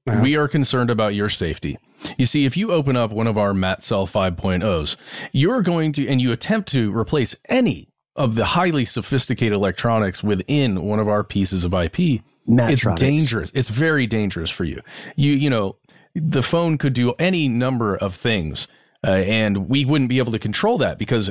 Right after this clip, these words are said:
Speaker 2: it wasn't us officially, you know, making those changes because we're authorized, obviously. We sell the parts, we manufacture the parts. Uh, it would just be so dangerous for you that we can't allow it, and it's
Speaker 1: Matt,
Speaker 2: for your protection.
Speaker 3: Beautiful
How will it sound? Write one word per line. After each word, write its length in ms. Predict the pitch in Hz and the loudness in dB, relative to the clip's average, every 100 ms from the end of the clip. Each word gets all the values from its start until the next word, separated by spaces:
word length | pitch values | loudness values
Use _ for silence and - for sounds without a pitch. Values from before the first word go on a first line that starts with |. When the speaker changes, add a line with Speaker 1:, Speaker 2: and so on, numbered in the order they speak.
| - | -2
Speaker 2:
it 160 | 131 | -2
wasn't 320 | 135 135 120 101 | 0 0 0 -2
us 240 | 175 - - | -2 -4 -6
officially, 720 | 151 - 147 - 113 92 82 | -6 -2 0 0 0 0 -2
you 100 | - | 0
know, 180 | 110 76 - | 0 0 0
making 380 | 127 131 110 | 0 2 0
those 240 | 92 80 - | 0 -2 -2
changes 640 | - 240 202 107 82 76 - _ | -2 0 0 0 -2 -4 -10 _
because 220 | 139 139 123 | -2 0 2
we're 220 | 190 123 | 2 2
authorized, 560 | 113 117 104 90 113 | 0 0 -2 0 0
obviously. 580 | 101 87 87 85 104 143 - - - | 0 0 0 0 0 -2 -6 -10 -2
We 140 | 113 117 | 2 2
sell 440 | - - 117 127 | 2 2 2 2
the 100 | 135 | 0
parts, 360 | 123 120 117 - | 0 0 0 -2
we 200 | 101 90 | -4 -2
manufacture 640 | 87 78 80 131 131 120 135 | -2 -2 -2 0 0 0 -2
the 120 | 120 | 0
parts. 380 | 127 117 107 - _ - - _ _ | 0 -2 -4 -10 _ -20 -20 _ _
Uh, 320 | 123 107 98 - - - | 0 2 2 0 -6 -4
it 100 | 139 | 0
would 140 | 131 120 | 2 2
just 180 | 123 | 0
be 100 | - 101 | -2 -2
so 220 | - 170 | 0 0
dangerous 340 | 139 135 120 | 2 0 -2
for 100 | - | -2
you 100 | 117 101 | -2 0
that 100 | 101 | -2
we 100 | 92 | -4
can't 320 | - 127 110 | -2 -2 -2
allow 460 | 101 85 92 117 | -2 0 0 0
it, 120 | 98 - | -2 -2
and 160 | 110 117 | 0 2
it's 100 | 127 | 2
Speaker 1:
Matt, 160 | 127 | 2
Speaker 2:
for 140 | 120 120 | 0 0
your 220 | 101 98 | 2 0
protection. 480 | - - 73 - - | -4 -6 -6 -4 2
Speaker 3:
Beautiful 220 | 127 - | 6 6